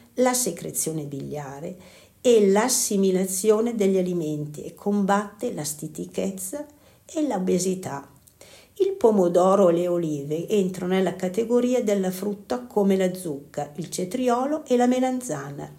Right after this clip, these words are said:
quindi riassumendo la frutta consumata in grande quantità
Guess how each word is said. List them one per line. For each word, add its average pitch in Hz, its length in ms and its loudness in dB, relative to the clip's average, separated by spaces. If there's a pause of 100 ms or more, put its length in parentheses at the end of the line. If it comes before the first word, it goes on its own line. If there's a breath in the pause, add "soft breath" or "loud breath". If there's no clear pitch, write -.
(360 loud breath)
quindi 226 280 4
riassumendo 196 720 2
la 180 140 0
frutta 175 460 -4
consumata 175 880 -4
in 208 180 0
grande 175 400 0
quantità 156 720 -4